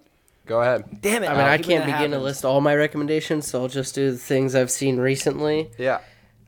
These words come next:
Speaker 3: I Lost My Body, animation on Netflix.
Speaker 1: Oh, yeah.
Speaker 3: So good.
Speaker 1: I think that was
Speaker 3: French
Speaker 1: nominated, right?
Speaker 3: animation.
Speaker 1: Yeah.
Speaker 3: Like, I've never watched that cinematic of an animation with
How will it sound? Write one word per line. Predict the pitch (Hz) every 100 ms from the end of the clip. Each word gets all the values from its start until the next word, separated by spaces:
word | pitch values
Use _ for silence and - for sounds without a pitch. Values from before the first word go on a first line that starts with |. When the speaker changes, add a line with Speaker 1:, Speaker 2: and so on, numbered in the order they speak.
| _
Speaker 3:
I | 143
Lost | 160 156 160 -
My | 131 127
Body, | 127 127 123 123 127 -
animation | 135 139 131 131 -
on | 127 127
Netflix. | 123 - 127 123 - - - -
Speaker 1:
Oh, | 113
yeah. | 139 156 143
Speaker 3:
So |
good. | 135 127
Speaker 1:
I |
think | 123 -
that | 208
was | 127
Speaker 3:
French | 160 160
Speaker 1:
nominated, | 120 143 139
right? | -
Speaker 3:
animation. | 143 143 143
Speaker 1:
Yeah. | 117 117
Speaker 3:
Like, | 131 127 - - - _ _ -
I've | 139 165 170
never | 180 175 175
watched | 147 143 151 - 143
that | 139 143
cinematic | - - - 156 165 139 143 151 -
of | 131
an | 135
animation | 139 139 131 135 147 143
with | 131 - -